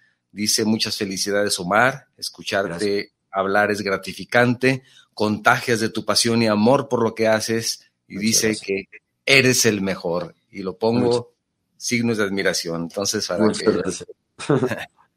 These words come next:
Speaker 1: Muy bien, muy bien. Muchísimas gracias. Me gustaría mucho que también platicáramos, hemos hablado mucho de los niños, del autocontrol, de la confianza, de la cuestión de salud,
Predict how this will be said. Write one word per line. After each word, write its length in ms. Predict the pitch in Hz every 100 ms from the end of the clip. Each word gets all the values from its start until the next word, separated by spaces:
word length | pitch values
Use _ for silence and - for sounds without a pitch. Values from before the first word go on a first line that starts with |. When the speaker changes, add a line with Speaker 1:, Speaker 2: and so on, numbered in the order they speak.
| _
Speaker 1:
Muy 180 | - 104
bien, 280 | 104 92 85
muy 240 | 95 107
bien. 200 | 98 87
Muchísimas 520 | 90 87 - 110 98 95
gracias. 560 | 92 90 95 87 - - _ _ _
Me 60 | -
gustaría 320 | 120 139 147
mucho 320 | 156 160 156
que 380 | - 117 107 101 -
también 360 | 104 113 131
platicáramos, 680 | 127 107 98 110 120 123 -
hemos 220 | 113 120
hablado 300 | 92 101 113
mucho 300 | 107 - 113
de 120 | 95
los 160 | 87 87
niños, 520 | 92 117 113 113 104
del 100 | 95
autocontrol, 760 | 87 87 82 85 82 101 101 107
de 80 | 98
la 180 | 87 -
confianza, 760 | 85 82 95 101 107 104 101
de 200 | 98 90
la 120 | 85
cuestión 300 | - 82 101 98
de 60 |
salud, 480 | - 85 101 117 113